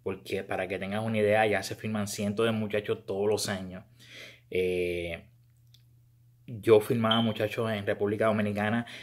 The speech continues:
y nunca tuve un money player, nunca tuve este muchacho millonario, pero sí los muchachos que nosotros teníamos, eh, era siempre lo firmaban con X o Y cantidades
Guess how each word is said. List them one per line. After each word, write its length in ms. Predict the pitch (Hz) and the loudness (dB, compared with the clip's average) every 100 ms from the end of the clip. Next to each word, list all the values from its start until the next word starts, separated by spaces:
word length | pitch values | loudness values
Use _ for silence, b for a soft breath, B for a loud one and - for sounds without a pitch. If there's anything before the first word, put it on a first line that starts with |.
| B B _ 117 | B B _ -2
y 260 | 110 117 131 | 0 0 2
nunca 360 | 156 180 135 | 2 6 6
tuve 160 | 139 135 | 8 8
un 100 | 127 | 8
money 220 | 120 120 | 6 4
player, 340 | - 95 87 | 2 2 2
nunca 300 | 95 104 117 | 0 0 0
tuve 180 | 117 117 | 4 4
este 160 | 113 110 | 4 0
muchacho 300 | 110 - 110 | -2 -2 -2
millonario, 560 | 107 104 120 113 101 | 0 4 6 6 4
pero 280 | 101 98 90 | 2 0 0
sí 300 | - 175 117 | -2 -2 0
los 140 | 127 135 | 2 2
muchachos 340 | 127 135 139 | 0 -2 -2
que 120 | 139 | 0
nosotros 480 | 117 107 107 117 110 | 0 0 -4 -2 0
teníamos, 640 | 123 117 113 104 98 101 b b b b b _ | 0 2 4 4 2 -6 b b b b b _
eh, 280 | 101 98 101 | -4 -2 2
era 220 | 107 107 107 | 4 2 2
siempre 400 | 120 107 - 110 | 0 2 2 2
lo 60 | |
firmaban 380 | - 101 101 113 | 0 -2 0 2
con 320 | 117 104 104 113 | 2 2 0 -4
X 200 | 107 123 | -2 0
o 40 | |
Y 120 | 113 107 | 0 2
cantidades 720 | 117 110 110 107 104 98 | 0 0 2 4 4 2